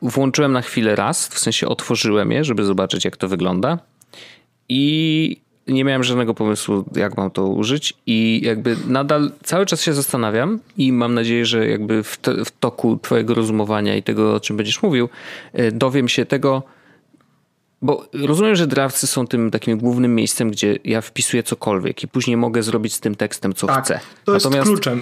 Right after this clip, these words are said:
Speaker 2: Dra-,
Speaker 1: jeżeli mówimy o
Speaker 2: Drafts nie, dra-
Speaker 1: taskach, nie? I
Speaker 2: Mhm.
Speaker 1: no, bo jeżeli mówimy o taskach, no to zakładam, że ja mogę przecież otworzyć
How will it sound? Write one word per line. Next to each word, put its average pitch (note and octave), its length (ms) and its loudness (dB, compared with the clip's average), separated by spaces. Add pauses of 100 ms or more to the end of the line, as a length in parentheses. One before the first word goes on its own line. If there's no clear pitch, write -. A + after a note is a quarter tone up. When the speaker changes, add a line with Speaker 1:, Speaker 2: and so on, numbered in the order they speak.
Speaker 2:
Dra-, D3+ 160 0
Speaker 1:
jeżeli D3 200 4
mówimy D#3 180 4
o D3 40 4
Speaker 2:
Drafts C#3 200 2
nie, C3 80 4
dra- D3 240 0
Speaker 1:
taskach, - 360 -2
nie? D#3+ 180 2 (360)
I D3 260 -2 (380)
Speaker 2:
Mhm. D#3 360 0 (1600)
Speaker 1:
no, - 140 -4
bo D3 180 0
jeżeli E3+ 280 2
mówimy D#3+ 360 0
o C#3 40 0
taskach, C3 520 -4
no E3 60 -4
to D#3+ 160 0
zakładam, D#3 420 0
że D#3+ 240 2 (1000)
ja D3 160 0
mogę F3+ 240 2
przecież F3 260 -2
otworzyć D#3+ 720 -4